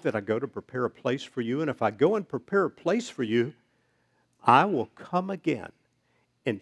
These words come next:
take you to myself, that where I am, you may be also.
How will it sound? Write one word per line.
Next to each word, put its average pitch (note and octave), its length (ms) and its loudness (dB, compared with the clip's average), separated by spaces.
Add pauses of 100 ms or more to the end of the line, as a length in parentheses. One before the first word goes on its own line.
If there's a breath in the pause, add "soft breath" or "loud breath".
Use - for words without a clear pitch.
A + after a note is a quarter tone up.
(100)
take F3 420 -2
you E3 80 0
to D#3+ 100 -8
myself, B2 680 -6 (120)
that - 220 -14
where C#3 160 2
I D#3 140 -2
am, A2 360 -8
you A2+ 120 -2
may G#2+ 180 -6
be G#2 220 -4
also. F#2 520 -8